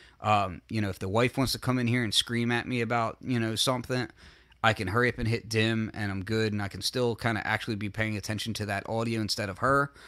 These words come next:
um, and she doesn't even realize it, right? So,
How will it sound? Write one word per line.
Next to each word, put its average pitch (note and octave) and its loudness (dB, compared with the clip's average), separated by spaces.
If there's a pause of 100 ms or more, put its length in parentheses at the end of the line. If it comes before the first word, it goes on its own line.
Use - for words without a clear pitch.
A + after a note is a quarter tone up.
(340)
um, A2+ 6
and G2+ 2
she A#2 2
doesn't G#2+ 6
even G2+ 4
realize G2 2
it, - 4 (220)
right? A2+ 2 (880)
So, C#3 8